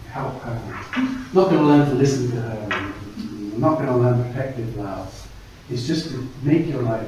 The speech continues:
unhappier than it should be. Because you're already using many wonderful gifts already, and you don't know you're using them, because they're just part of you. You just go,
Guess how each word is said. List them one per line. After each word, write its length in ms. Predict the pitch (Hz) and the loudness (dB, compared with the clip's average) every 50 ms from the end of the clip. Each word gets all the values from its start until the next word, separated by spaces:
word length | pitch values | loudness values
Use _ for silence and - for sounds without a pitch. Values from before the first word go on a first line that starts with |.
| - - | -8 -8
unhappier 500 | 143 135 131 131 131 123 123 117 110 107 | -6 -6 -4 -4 -4 -4 -4 -4 -6 -8
than 260 | 101 98 98 98 - | -10 -12 -12 -12 -12
it 60 | - - | -12 -12
should 260 | - - - - - | -12 -12 -12 -12 -12
be. 80 | - | -14
Because 340 | - - 196 185 196 - 190 - - - - - - | -8 -2 0 0 0 0 -4 -8 -10 -12 -12 2 4
you're 140 | 240 269 262 | 6 8 10
already 360 | 262 269 302 311 311 311 311 | 10 12 12 12 12 12 12
using 500 | 302 285 277 254 - - - - - 208 | 12 12 12 10 10 8 8 8 6 6
many 320 | - - 285 285 269 - 262 | 6 8 10 10 10 10 10
wonderful 520 | 254 - 262 254 254 - - 247 - 240 | 10 10 8 8 6 6 4 2 2 4
gifts 300 | - 302 254 - - 254 | 4 4 4 4 2 2
already, 600 | 240 240 254 302 320 - 190 135 - - - - - - - - | 6 6 8 8 6 6 4 4 2 0 -2 -6 -8 -10 -6 2
and 100 | 240 269 | 4 6
you 80 | 254 269 | 8 10
don't 200 | 269 269 269 262 | 10 10 10 10
know 100 | 262 254 | 10 8
you're 180 | 262 269 254 254 | 8 10 10 12
using 340 | 294 330 311 - - - 180 | 12 12 12 12 12 8 8
them, 320 | - - - - - - | 6 2 0 -2 -4 -4
because 280 | 208 226 - 262 233 247 | -2 2 2 6 6 6
they're 120 | 247 254 | 6 6
just 200 | 254 233 226 - | 6 4 4 4
part 200 | - 294 330 330 | 2 2 2 4
of 160 | 262 - 135 | 4 2 2
you. 180 | 123 113 - - - - - - - - | 0 0 -2 -4 -8 -12 -14 -18 -14 -8
You 80 | 208 208 | -4 0
just 240 | 254 233 - - 196 | 4 4 4 6 6
go, 340 | 180 180 180 180 - - | 6 6 6 6 2 -4